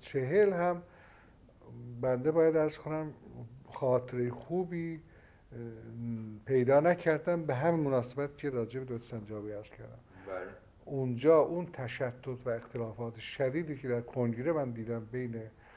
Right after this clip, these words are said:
Speaker 1: اعضای جبهه ملی و شورای جبهه ملی بود، مایوس کننده بود و همیشه آرزو می‌کردم که اون حالت از بین برود برای روز مبادایی که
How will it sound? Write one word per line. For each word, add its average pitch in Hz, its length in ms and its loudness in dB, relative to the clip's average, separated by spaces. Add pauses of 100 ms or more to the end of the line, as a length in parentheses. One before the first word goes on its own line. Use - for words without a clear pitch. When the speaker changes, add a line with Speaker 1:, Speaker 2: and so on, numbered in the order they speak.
(200)
Speaker 1:
اعضای 120 380 2
جبهه 120 400 -6
ملی 110 220 -8
و 113 100 -2
شورای 127 480 2
جبهه 113 360 -6
ملی 107 420 -10
بود، 208 260 -6 (320)
مایوس 120 340 4
کننده 110 400 -2
بود 101 160 -10 (400)
و - 40 -2
همیشه 131 320 2
آرزو 151 360 6
می‌کردم 180 480 2
که 180 320 0 (640)
اون 180 220 4
حالت 160 300 6
از 147 180 4
بین 170 280 0
برود 156 500 10 (100)
برای 139 200 6
روز 175 300 0
مبادایی 143 680 8
که 175 380 -2